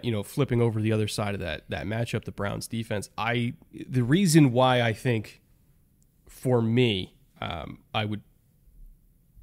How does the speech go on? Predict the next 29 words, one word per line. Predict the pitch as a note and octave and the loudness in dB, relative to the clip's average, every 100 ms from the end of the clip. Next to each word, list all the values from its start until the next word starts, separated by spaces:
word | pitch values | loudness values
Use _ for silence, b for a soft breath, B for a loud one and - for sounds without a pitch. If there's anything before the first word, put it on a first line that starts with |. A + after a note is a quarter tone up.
| - - | -18 -14
if | A2 A2+ | -8 -4
I | A#2 | -2
had | A#2+ A#2 | -2 -2
to | G#2+ | -6
take | - - A#2+ - - | -6 -2 -2 -4 -4
any | B2 C3+ | 0 2
of | C3+ A#2 | 2 0
the | |
top | A#2 A#2+ A#2+ - | -4 -4 -4 -6
three | - A#2 B2 | -10 -4 -2
defenses, | A#2 A2 A2+ G#2+ A2 | -2 -2 -4 -4 -2
and | C#3+ | -2
we | |
talked | F3 B2+ - | 0 -2 -2
about | A2 - | -6 -4
this | G#2+ | -6
in | G#2 | -8
the, | - - | -8 -8
in | |
the | A2 | -8
recap | A2 C3 G#2+ - | -6 -6 -8 -8
show, | - F2 - B B B B - | -10 -10 -12 B B B B -10
um, | F#2 E2 D#2+ - _ _ _ _ _ _ _ _ _ - | -8 -6 -8 -12 _ _ _ _ _ _ _ _ _ -6
you | A2+ | -4
know, | F#2+ D#2+ - - | -2 -6 -10 -10
uh, | A2+ - - | -8 -8 -6
in | B2+ A#2 | -4 -4
terms | - C3 B2+ A2+ A#2+ | -2 0 2 2 0
of, | A#2 A2 G#2 - | 0 0 -4 -10